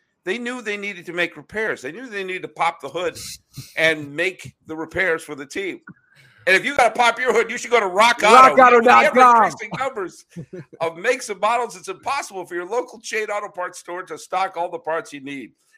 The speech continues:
Speaker 1: Why endure almost pointless and seemingly intimidating questions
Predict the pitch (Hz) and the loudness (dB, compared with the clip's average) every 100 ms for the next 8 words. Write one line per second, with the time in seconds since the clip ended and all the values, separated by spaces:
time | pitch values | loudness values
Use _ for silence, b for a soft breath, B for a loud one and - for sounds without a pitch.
0 | _ 143 185 196 180 170 180 147 160 160 | _ -4 -2 -2 -6 -8 -6 -4 -4 -8
1 | 147 131 _ - 254 285 - - - - | -14 -16 _ -6 -4 -4 -8 -20 -20 -20
2 | _ _ _ 107 - 269 262 202 170 - | _ _ _ _ -14 -10 -8 -8 -10 -6
3 | 311 285 202 147 220 254 - 214 196 - | -4 -4 -4 -6 -6 -6 -8 -14 -18 -20